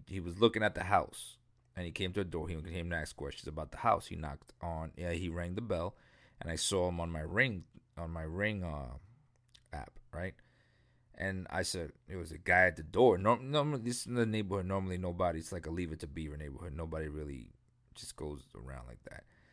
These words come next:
you know, unless they know you. I didn't know him, so what I do, I grabbed my gun.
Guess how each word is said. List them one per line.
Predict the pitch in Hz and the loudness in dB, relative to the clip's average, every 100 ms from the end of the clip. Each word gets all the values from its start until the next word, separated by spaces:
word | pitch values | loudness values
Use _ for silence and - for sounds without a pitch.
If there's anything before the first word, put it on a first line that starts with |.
| _ - - - | _ -20 -20 -8
you | - | -4
know, | 82 73 | -4 -4
unless | 76 73 | -6 -6
they | 69 | -6
know | 67 73 | -6 -6
you. | 64 - _ _ _ _ _ _ _ _ - - | -8 -12 _ _ _ _ _ _ _ _ -8 4
I | 107 | 4
didn't | 135 | 6
know | 90 85 | 2 0
him, | 113 | -2
so | - 98 | 0 4
what | 98 | 6
I | 98 | 4
do, | 85 | 0
I | 73 | -4
grabbed | 71 73 73 | -4 -8 -6
my | 80 | -6
gun. | 82 120 113 | -4 -4 -6